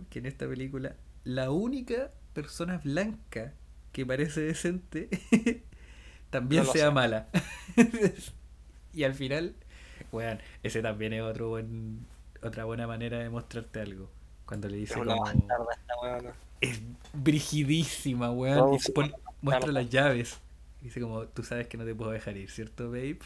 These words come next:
Speaker 1: <laughs>
Speaker 2: Mm.
Speaker 1: La weona, sí,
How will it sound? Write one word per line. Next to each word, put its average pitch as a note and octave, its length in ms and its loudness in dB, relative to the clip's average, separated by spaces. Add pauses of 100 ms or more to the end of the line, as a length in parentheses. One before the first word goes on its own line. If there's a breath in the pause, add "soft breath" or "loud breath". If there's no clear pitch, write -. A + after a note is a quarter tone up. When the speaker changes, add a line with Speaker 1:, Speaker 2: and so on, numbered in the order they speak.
(220)
Speaker 1:
<laughs> - 1300 -2 (120)
Speaker 2:
Mm. C#3 180 -6 (960 loud breath)
Speaker 1:
La C3 140 -2
weona, C3 540 0 (400 loud breath)
sí, C#3+ 600 2